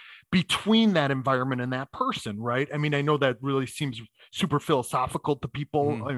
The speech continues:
Speaker 2: mm-hmm.
Speaker 1: coaching who are really, like, driven towards mechanics and driven towards technique and, and just thinking that it's, skill is something that is stored in the brain that we've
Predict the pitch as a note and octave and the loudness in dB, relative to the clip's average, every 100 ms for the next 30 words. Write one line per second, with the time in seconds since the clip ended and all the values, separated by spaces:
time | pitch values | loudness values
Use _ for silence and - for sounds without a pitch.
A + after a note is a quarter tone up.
0 | B2 G#2+ D3 C#3+ E3+ C#3+ D3 C3 D3 C#3+ | -2 2 2 2 2 4 4 6 6 4
1 | B2+ G#2+ - - - C#3+ D3 C#3+ C#3+ C#3 | 2 -2 -8 -20 -8 2 4 6 4 2
2 | - D3 C#3 C3 C3 A#2+ - B2+ B2 C#3 | 2 4 4 2 -6 -6 -4 0 2 2
3 | - - - - D3+ C3 D#3 C#3 C#3 - | 0 -10 -12 -2 0 2 2 4 2 2
4 | C#3+ B2+ - C#3 - C3+ C#3+ C3+ A2+ A2 | 2 2 -2 -4 -2 -2 -2 -2 -4 -6
5 | - - C#3+ D3+ C#3 - D3 D3 C3+ C3 | -10 -4 0 2 2 4 2 4 2 2
6 | B2 - - - - - C3+ C#3 - C#3 | 0 -4 -16 -6 -4 0 2 2 2 2
7 | C3+ C3 A#2+ G#2+ - - C#3+ C#3 C3+ A#2+ | 2 0 0 -2 -4 0 2 4 2 0
8 | C3+ B2+ C#3+ C#3 B2+ B2+ B2+ | 0 0 2 0 -2 -2 -6